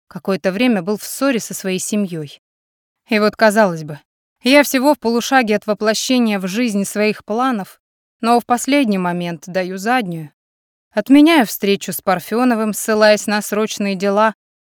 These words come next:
закрываюсь в квартире и два дня не выхожу из нее. Потом набираю Стеллу. Она всегда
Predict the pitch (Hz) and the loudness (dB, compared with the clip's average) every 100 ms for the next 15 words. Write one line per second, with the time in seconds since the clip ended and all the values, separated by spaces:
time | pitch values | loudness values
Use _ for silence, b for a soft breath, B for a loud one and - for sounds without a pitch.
0 | _ 202 214 240 233 214 - - 233 226 | _ -6 0 4 4 4 0 2 2 2
1 | 277 285 220 220 208 180 226 254 208 208 | 0 0 0 -2 -4 -2 0 0 0 -2
2 | 190 - 202 180 190 165 160 156 151 143 | -4 -4 -4 -2 -4 -6 -8 -8 -10 -14
3 | _ _ _ _ _ _ _ 214 - 220 | _ _ _ _ _ _ _ -2 0 0
4 | 202 202 208 202 196 - - 262 233 175 | 0 2 6 6 4 0 0 0 0 -4
5 | - _ _ 233 254 269 - 233 285 339 | -8 _ _ 2 4 4 0 2 2 2